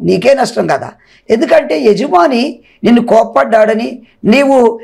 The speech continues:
ఎందుకు నాకు ఈ ఉద్యోగం వద్దు, ఏ వద్దని బయటికి వెళ్ళిపోతావు. దానివల్ల నీవే నష్టపోతావు. ఇళ్లలో తల్లిదండ్రులు కూడా కొన్ని సమయాలు మనల్ని గద్దించినప్పుడు, తండ్రి ఎందుకు గద్దిస్తాడు, ఎందుకు శిక్షిస్తాడంటే,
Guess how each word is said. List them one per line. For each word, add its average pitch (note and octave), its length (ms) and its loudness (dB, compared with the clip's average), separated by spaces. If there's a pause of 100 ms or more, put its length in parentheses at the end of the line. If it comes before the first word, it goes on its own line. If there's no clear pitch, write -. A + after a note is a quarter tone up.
(120)
ఎందుకు C#4+ 300 -2
నాకు A3+ 540 0 (180)
ఈ G#3 80 4
ఉద్యోగం B3 400 2
వద్దు, A3+ 220 -2
ఏ G#3+ 140 2
వద్దని A3+ 280 0
బయటికి G3 320 0
వెళ్ళిపోతావు. F3 480 -2
దానివల్ల B3 480 0
నీవే A3 260 2
నష్టపోతావు. D#3 720 -6 (260)
ఇళ్లలో D4+ 320 2
తల్లిదండ్రులు C4+ 580 0
కూడా A3 220 2
కొన్ని G#3 260 -2
సమయాలు G#3 480 0
మనల్ని F3 380 0
గద్దించినప్పుడు, F#3+ 760 -2 (360)
తండ్రి C4+ 580 0
ఎందుకు B3 400 0
గద్దిస్తాడు, G#3 560 -2
ఎందుకు G#3 360 -2
శిక్షిస్తాడంటే, G3 960 -2